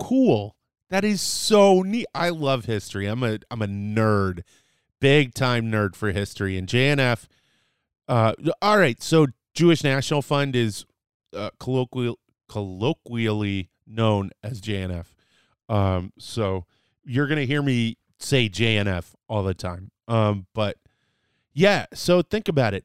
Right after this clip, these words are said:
Um, also, another city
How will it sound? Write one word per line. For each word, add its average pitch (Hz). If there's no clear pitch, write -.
Um, 139
also, 175
another 147
city 123